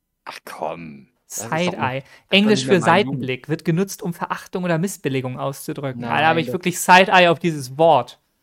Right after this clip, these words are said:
Speaker 1: Das ist nicht mehr mein Jugendwort. So, dritte?
Speaker 2: Nee. Dritter Platz war N P C, Abkürzung für Non-Player Character.
Speaker 1: Ja, das haben meine, meine, meine Kids in der Schule immer sich gegenseitig benutzt und sich als N P C bezeichnet.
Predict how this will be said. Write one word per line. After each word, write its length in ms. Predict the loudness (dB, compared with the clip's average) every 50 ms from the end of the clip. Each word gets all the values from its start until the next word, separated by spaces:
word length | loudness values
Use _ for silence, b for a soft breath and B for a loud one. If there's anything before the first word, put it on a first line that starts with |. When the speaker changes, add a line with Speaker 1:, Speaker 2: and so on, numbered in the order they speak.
| _
Speaker 1:
Das 160 | -8 -8 -8
ist 160 | -8 -12 -10 -8
nicht 180 | -6 -6 -4
mehr 140 | -4 -4 -4
mein 300 | -2 -4 -4 -4 -4 -6
Jugendwort. 640 | -10 -10 -10 -10 -10 -12 -12 -10 -8 -8 -8 -8 -8
So, 120 | -12 -12
dritte? 460 | -10 -6 -6 -6 -4 -4 -4 -4 -6 -8
Speaker 2:
Nee. 520 | _ _ _ _ _ _ _ _ -4 0
Dritter 180 | 2 4 4 4
Platz 260 | 4 2 0 0 2
war 140 | 0 0 2
N 180 | 2 0 0 0
P 160 | -2 -4 -4
C, 460 | -4 -4 -4 -4 -4 -4 -6 -8 -8 -6
Abkürzung 440 | -6 -6 -6 -4 -4 -4 -4 -4 -6
für 140 | -4 -2 0
Non-Player 680 | 4 6 8 6 6 6 2 2 2 4 4 4 4 2
Character. 720 | 2 2 2 4 2 2 -2 -6 -10 -10 -10 -10 -14 _ _ _ _ _ _ _ _ _ _ _ _ _ _ _ _ _ _ _ _ -16
Speaker 1:
Ja, 100 | -12 -8
das 220 | -8 -8 -6 -4
haben 160 | -6 -4 -4
meine, 360 | -4 -4 -2 -2 -4 -4 -4 -6
meine, 360 | -6 -8 -6 -6 -8 -10 -12 -10
meine 220 | -8 -8 -8 -10 -10
Kids 280 | -12 -12 -12 -12 -12
in 80 | -12 -10
der 100 | -10 -10
Schule 260 | -10 -10 -8 -6 -6
immer 240 | -6 -6 -8 -8 -10
sich 440 | _ _ _ -20 -20 -18 -18 -18 -14
gegenseitig 520 | -14 -12 -12 -10 -8 -8 -8 -8 -10 -12 _
benutzt 400 | -12 -12 -10 -10 -12 -14 -20 -20
und 80 | -18
sich 160 | -16 -14 -12 -12
als 140 | -12 -12
N 120 | -12 -14 -14
P 120 | -14 -16 -18
C 180 | -16 -16 -14 -14
bezeichnet. 600 | -14 -12 -8 -6 -6 -6 -6 -8 -12 -12 -14